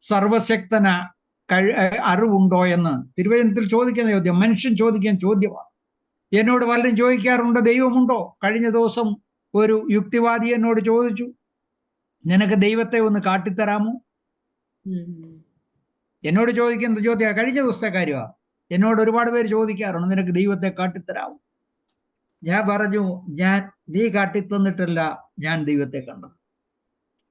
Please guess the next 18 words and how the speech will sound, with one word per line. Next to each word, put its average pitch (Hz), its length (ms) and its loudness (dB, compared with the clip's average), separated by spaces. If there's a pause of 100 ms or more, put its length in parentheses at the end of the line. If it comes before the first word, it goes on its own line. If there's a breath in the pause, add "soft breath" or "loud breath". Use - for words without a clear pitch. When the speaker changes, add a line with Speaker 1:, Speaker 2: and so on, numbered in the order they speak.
(320)
Speaker 1:
ഞാൻ 175 260 0
അന്വേഷിച്ചു 254 600 -2
കണ്ടെത്തി." 233 840 0 (1500)
Speaker 2:
അവനവൻ 196 280 -14
Speaker 1:
നിന്റെ 233 160 -8
Speaker 2:
അന്വേഷിച്ചു. 185 340 -6
Speaker 1:
കണ്ണുകൊണ്ട് 247 720 0
നോക്കുമ്പോൾ 247 500 2
നിനക്കാണ് 233 680 2
കാണുന്നത്, 175 680 0 (540)
എന്റെ 233 260 2
കണ്ണുകൊണ്ട് 254 600 2
നിന്റെ 240 260 2
കണ്ണ് 233 460 2
നീക്ക് 247 320 2
എങ്ങനെ 226 240 2
കാണാൻ 208 340 0
പറ്റും? 180 340 -6